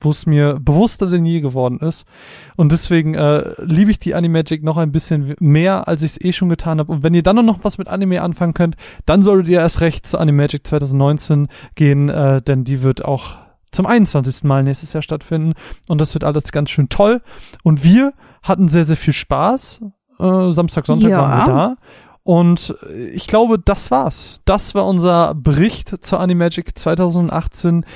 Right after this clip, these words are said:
Speaker 1: mit dem Fokus auf Videospiele. Wenn ihr mehr hören wollt, wenn ihr hören wollt, was das Anime-Programm ausmacht und was wir uns dort so angeschaut haben,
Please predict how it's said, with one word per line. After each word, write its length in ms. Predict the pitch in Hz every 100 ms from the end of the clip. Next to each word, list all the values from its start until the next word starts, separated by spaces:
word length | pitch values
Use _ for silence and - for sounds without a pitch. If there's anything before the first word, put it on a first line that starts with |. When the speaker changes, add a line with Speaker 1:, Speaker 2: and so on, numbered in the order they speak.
| - -
Speaker 1:
mit 320 | 156 165 196 170
dem 120 | 196
Fokus 340 | - 285 269
auf 160 | 240 240
Videospiele. 640 | 254 214 - 151 135 131
Wenn 160 | 185 226
ihr 340 | 196 202 202
mehr 400 | 175 180 202 175
hören 280 | 143 139 127
wollt, 220 | 131 123
wenn 160 | 156 180
ihr 200 | 185 165
hören 260 | 170 165
wollt, 240 | 151 160 143
was 260 | 156 - -
das 200 | 156 -
Anime-Programm 1000 | 196 233 180 160 - 147 - 143 131 117 - -
ausmacht 540 | - 180 208 - 151 160
und 80 | 147
was 220 | 170 -
wir 60 | 170
uns 120 | -
dort 240 | 165 156
so 140 | - 165
angeschaut 540 | 220 226 175 139 139
haben, 200 | 135 139